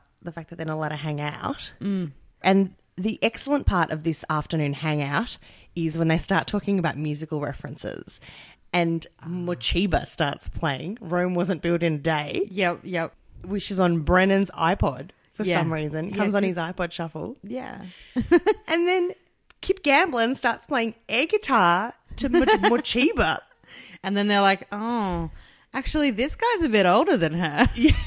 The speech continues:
Speaker 1: Yes.
Speaker 2: They hadn't noticed before the musical <laughs> references.
Speaker 1: Yes. And it, he, he was about almost ten years older than Kate too, so
Speaker 2: Oh.
Speaker 1: he likes them young.
Speaker 2: So w-, are we thinking he's thirty-two?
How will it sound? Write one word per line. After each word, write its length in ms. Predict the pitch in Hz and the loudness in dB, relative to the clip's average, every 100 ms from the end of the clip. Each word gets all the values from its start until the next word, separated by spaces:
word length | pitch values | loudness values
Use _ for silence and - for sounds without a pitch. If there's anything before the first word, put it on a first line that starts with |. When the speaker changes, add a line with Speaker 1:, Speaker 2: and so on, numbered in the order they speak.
| - - - - - _ _ - | 2 0 0 -20 -20 _ _ -2
Speaker 1:
Yes. 280 | 370 165 165 | 0 0 4
Speaker 2:
They 80 | |
hadn't 220 | 247 262 240 | 6 6 6
noticed 320 | 202 196 190 | 4 2 0
before 240 | 170 180 | -4 -2
the 80 | 165 | -2
musical 400 | 160 151 160 160 | -2 -4 -6 -6
<laughs> 100 | 139 | -4
references. 500 | 165 226 208 - 240 - - - | -4 -6 -6 -2 -2 -2 -12 -6
Speaker 1:
Yes. 460 | 208 185 - - - - | 0 0 -2 -12 -10 0
And 100 | 277 | 2
it, 120 | 311 294 | 2 -2
he, 120 | 494 554 | -6 -10
he 120 | - 320 587 | -2 2 2
was 120 | 762 679 | 2 0
about 240 | - 143 - | 0 -2 -4
almost 320 | 208 175 165 | -2 0 -2
ten 160 | - 180 | -2 -2
years 140 | 175 | 0
older 160 | 160 156 | 0 -2
than 160 | 151 143 | -4 -6
Kate 400 | - 196 202 - | -2 -2 -2 -4
too, 320 | 208 170 - | -4 -4 -6
so 340 | - 165 156 - _ _ - | -8 -6 -6 -12 _ _ -12
Speaker 2:
Oh. 220 | 165 180 | -10 -6
Speaker 1:
he 120 | 214 | -4
likes 280 | 539 508 - | -2 -2 -2
them 120 | 156 | -6
young. 380 | 147 139 143 - _ _ | -6 -6 -8 -12 _ _
Speaker 2:
So 180 | - 269 | -4 -4
w-, 200 | 233 254 | -2 -2
are 120 | 240 254 | 0 0
we 120 | 254 | 0
thinking 320 | 254 240 262 | -2 -2 -2
he's 120 | 254 | -2
thirty-two? 580 | - 220 220 - 208 269 | -2 -2 -2 -2 -4 -4